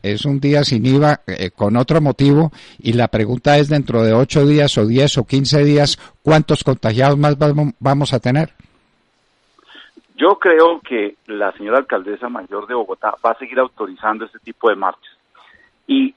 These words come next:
Speaker 2: quienes están detrás de las marchas van a seguir promoviéndolas. Y los que van a la marcha, pues hay que entenderlos, de verdad se lo digo, como unas personas irresponsables, la mayoría muchachos que no tienen conciencia, repito, ni social,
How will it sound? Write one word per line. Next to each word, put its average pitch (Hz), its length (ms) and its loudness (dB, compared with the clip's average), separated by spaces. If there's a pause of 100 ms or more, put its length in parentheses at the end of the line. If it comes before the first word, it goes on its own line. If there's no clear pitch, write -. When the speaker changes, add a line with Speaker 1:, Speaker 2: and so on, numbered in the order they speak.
(180)
Speaker 2:
quienes 123 320 -2
están 160 240 -6
detrás 160 280 0
de 156 60 -2
las 131 140 0
marchas 127 360 -4
van 117 220 -2
a 120 140 -8
seguir 98 300 -14
promoviéndolas. 104 800 -10 (640)
Y 247 140 -10
los 208 240 -6
que 90 180 -10
van 170 260 0
a 247 60 0
la 202 120 2
marcha, 147 480 -4 (320)
pues 127 160 -20
hay 113 100 -10
que 151 100 -8
entenderlos, 127 680 -8 (240)
de 110 160 -4
verdad 95 340 -6
se 160 120 -10
lo 123 140 -8
digo, 107 380 -12
como 107 220 -10
unas 139 160 -4
personas 127 420 -4 (160)
irresponsables, 151 960 -4
la 104 220 0
mayoría 92 640 -6
muchachos 139 580 -6 (440)
que 120 120 -6
no 123 160 -2
tienen 147 320 -2
conciencia, 143 800 -4
repito, - 500 -8
ni 151 260 -6
social, 123 580 -4